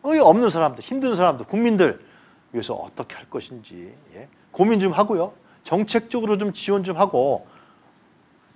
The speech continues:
좀 얘기 좀 해주세요. 예? 이분들 어떻게 할 겁니까? 수원의 세모녀 사건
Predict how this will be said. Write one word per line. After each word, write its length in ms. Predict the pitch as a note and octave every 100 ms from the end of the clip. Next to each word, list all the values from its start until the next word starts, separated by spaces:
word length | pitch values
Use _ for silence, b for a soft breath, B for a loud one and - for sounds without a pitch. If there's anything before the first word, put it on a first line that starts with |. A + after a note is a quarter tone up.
| _ _ _ _ _ _ _
좀 160 | F#3+ D#3
얘기 220 | C#3+ D3+
좀 120 | D3+
해주세요. 500 | F3 - - A2+ G2+ -
예? 160 | A#2+ F#3
이분들 340 | D3 F3 G#3 A3
어떻게 220 | - -
할 160 | B2+
겁니까? 240 | - - _ _ _ _ _ _ _ _ _ _ _ _ _ _ _ _ _ _
수원의 800 | - A#3+ C4+ C4 B3 A3 G#3 F#3+
세모녀 720 | - G#3 G#3 G3+ F#3+ F3 C#3 - _ _ _ _ _ -
사건 400 | F3 - C3+